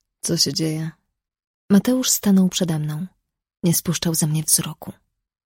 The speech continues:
"Nie wiem. Może będę chora. Słabo się czuję.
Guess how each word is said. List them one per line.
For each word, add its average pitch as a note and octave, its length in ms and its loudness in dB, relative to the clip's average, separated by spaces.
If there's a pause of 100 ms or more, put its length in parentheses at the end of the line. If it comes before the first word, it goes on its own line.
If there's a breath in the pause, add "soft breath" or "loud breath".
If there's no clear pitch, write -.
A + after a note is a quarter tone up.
(380)
"Nie F#3 120 2
wiem. D#3+ 240 -4 (1040 loud breath)
Może G3 340 2
będę F#3+ 200 4
chora. F3 380 0 (520)
Słabo G3+ 300 -6
się E3+ 140 -6
czuję. - 280 -12